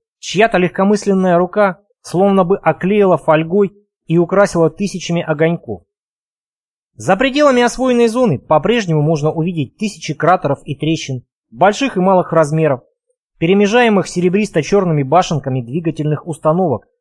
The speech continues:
разбросанных на пространстве от полюса до полюса. Вопрос о строительстве мобильной базы флота встал двести лет назад,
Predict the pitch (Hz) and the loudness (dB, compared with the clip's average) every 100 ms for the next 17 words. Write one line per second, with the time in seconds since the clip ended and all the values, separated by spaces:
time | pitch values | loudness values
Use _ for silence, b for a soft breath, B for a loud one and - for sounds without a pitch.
0 | _ - 156 156 185 208 165 139 120 135 | _ -2 0 0 0 0 0 -2 -4 -6
1 | 123 139 - 180 175 - - 131 - 170 | -4 -4 -2 -2 -2 -6 -6 -6 -2 -2
2 | 156 156 147 147 143 110 90 - _ _ | -2 0 0 0 -2 -8 -10 -20 _ _
3 | _ _ _ _ _ _ _ _ _ _ | _ _ _ _ _ _ _ _ _ _
4 | _ _ 95 120 165 220 226 202 185 196 | _ _ -2 0 2 2 0 -2 0 2
5 | 220 214 208 - 208 202 208 214 208 190 | 0 0 -6 -2 0 2 2 2 2 2
6 | 214 170 98 - _ _ _ _ _ _ | 2 2 -4 -12 _ _ _ _ _ _
7 | 170 214 208 95 - - - 202 196 165 | -2 0 0 -4 -10 -18 0 2 2 0
8 | 208 - 196 196 190 190 165 104 | -2 -2 -2 -2 0 -2 -2 -4